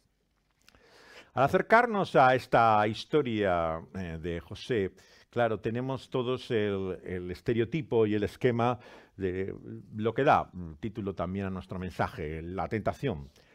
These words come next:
Generalmente la mayor parte de los sermones que podéis escuchar sobre este texto, lo que te dan son instrucciones, orientaciones de cómo escapar, ¿no? Y huir de la tentación.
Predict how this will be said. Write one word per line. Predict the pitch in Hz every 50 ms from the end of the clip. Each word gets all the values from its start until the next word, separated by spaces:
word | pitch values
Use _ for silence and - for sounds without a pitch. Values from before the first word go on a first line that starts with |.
| _ _ _ _
Generalmente | - 127 147 180 214 185 170 156 139 165
la | 151 135
mayor | 120 117 123 123
parte | - 131 123 - 139
de | 127
los | 107 95
sermones | - - 95 98 113 117 - -
que | - 90
podéis | - 101 104 101 -
escuchar | 101 - - 92 - - - 120 113 107 95
sobre | - - 110 95 95
este | - - 98
texto, | - - 117 107 - - - 120 127 120 - - - - _ _
lo | 110 117 104
que | 113 101
te | - 110
dan | 104 117 120 127 120
son | - - 120 107 107 104 101
instrucciones, | 101 92 - - 104 - - - 131 127 117 117 117 117 120 113 135
orientaciones | 120 113 113 107 107 107 - - - 120 113 110 113 107 101
de | 107 101
cómo | 104 - 123 107 110 107 110 107 - - - - -
escapar, | 110 - - - - 110 - 139 120 90 82 78
¿no? | 80 113 135 -
Y | 95 101
huir | 107 113 117 113 101 101
de | 95
la | 85 85 82
tentación. | - 90 82 - 87 - - 131 87 73 71